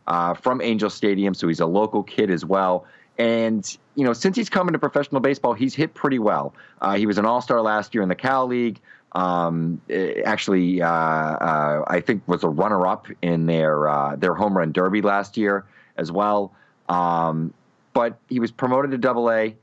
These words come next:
struggled a bit in the promotion. Like I said, he's in the older end. He was twenty-four last year. He's, uh, turned twenty-five at the end of February. So, like I said, he is a little bit older, but he is killing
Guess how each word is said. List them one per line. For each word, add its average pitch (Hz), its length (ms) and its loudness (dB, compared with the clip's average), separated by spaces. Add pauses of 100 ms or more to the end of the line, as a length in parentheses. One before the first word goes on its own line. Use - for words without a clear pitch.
(200)
struggled 127 420 -2
a 127 60 -2
bit 123 120 0
in 120 80 0
the 113 80 0
promotion. 98 520 0
Like 90 120 -2
I 92 40 -4
said, 92 160 -4
he's 90 100 -2
in 90 80 0
the 95 120 4
older 110 220 2
end. 104 80 0
He - 20 0
was 92 80 -4
twenty-four 110 400 0
last 98 280 0
year. 98 120 2
He's, 90 320 0
uh, 82 240 2 (220)
turned 135 160 -2
twenty-five 107 600 0
at 90 100 -2
the 95 120 -2
end 87 100 -2
of 80 60 -4
February. 82 600 0 (200)
So, - 140 -2
like 95 80 0
I 101 40 0
said, 98 140 -2
he 98 260 -2
is 131 200 0
a 123 60 2
little 117 220 2
bit 101 140 2
older, 110 340 2
but 92 280 0 (320)
he 160 240 0
is 98 160 -4
killing 113 720 -2